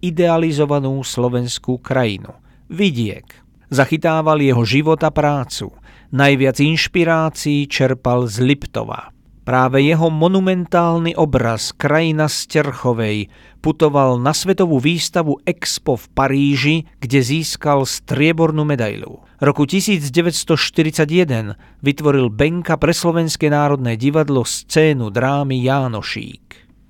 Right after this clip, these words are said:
Nuž a teraz k opere. Od narodenia zakladateľa slovenskej národnej hudby a autora prvej slovenskej opery vôbec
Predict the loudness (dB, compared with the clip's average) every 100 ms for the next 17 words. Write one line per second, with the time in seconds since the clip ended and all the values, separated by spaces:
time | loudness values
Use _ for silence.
0 | -4 0 2 2 2 0 0 0 0 -2
1 | -6 -10 -16 -20 _ 0 2 2 2 0
2 | 0 2 2 2 2 -2 0 -2 0 0
3 | 0 0 0 -2 0 -2 -2 -2 0 0
4 | 0 0 0 -2 0 -2 -4 -6 -8 -10
5 | -20 -12 -4 -2 0 0 0 0 0 0
6 | 0 2 2 0 0 0 -2 -2 -4 -2
7 | 0 0 0 0 2 0 0 -4